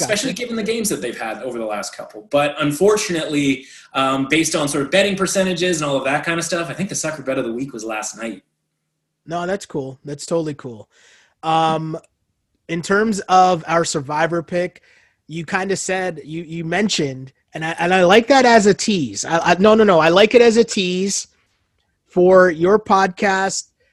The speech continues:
Speaker 2: for people to go listen to that full-on conversation, 'cause that's super interesting to me. And, you know, I'm intrigued. And as you look around, there's some weird games this week. I mean, you might have to break one of the rules in terms of taking a division matchup,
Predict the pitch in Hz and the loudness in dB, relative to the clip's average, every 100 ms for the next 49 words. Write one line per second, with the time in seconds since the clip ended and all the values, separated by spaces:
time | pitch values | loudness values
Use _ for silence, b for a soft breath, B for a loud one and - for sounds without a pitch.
0 | _ _ _ _ _ _ _ - 190 247 | _ _ _ _ _ _ _ 0 2 2
1 | 254 285 220 240 240 220 208 208 202 185 | 2 2 6 8 10 8 6 2 4 4
2 | 180 170 - 185 180 170 185 165 160 160 | 4 0 0 4 4 4 2 2 0 -2
3 | 135 139 170 233 - - 233 220 190 185 | -6 -4 -2 -2 -2 0 2 4 4 2
4 | 185 - 190 190 185 190 196 196 B B | -2 -4 -2 -2 -2 0 -2 -4 B B
5 | B - 185 170 165 160 180 170 139 - | B 0 2 2 0 -4 -2 -2 -2 -2
6 | 185 277 262 202 - 147 123 120 139 - | 4 4 6 4 0 -10 -12 -12 -14 -18
7 | _ _ _ 190 190 196 185 202 226 233 | _ _ _ -4 0 0 0 2 2 4
8 | 247 220 220 214 208 233 226 285 262 202 | 2 4 2 0 2 2 0 -2 -2 -2
9 | 151 165 208 240 208 196 220 233 240 220 | -2 -2 0 0 0 -2 -2 -2 -2 -6
10 | 202 226 233 190 190 190 190 185 208 208 | -8 -8 -10 -6 -4 -2 -2 0 0 0
11 | 208 147 190 202 208 202 185 160 175 185 | -2 0 0 2 -2 0 -2 2 4 6
12 | 196 185 180 180 180 160 - 175 196 175 | 4 0 -4 -6 -6 -8 -6 -8 -6 -6
13 | 147 131 120 170 180 196 196 202 196 208 | -6 -10 -6 -4 -2 -2 -2 -6 -6 -4
14 | 202 208 | -4 -6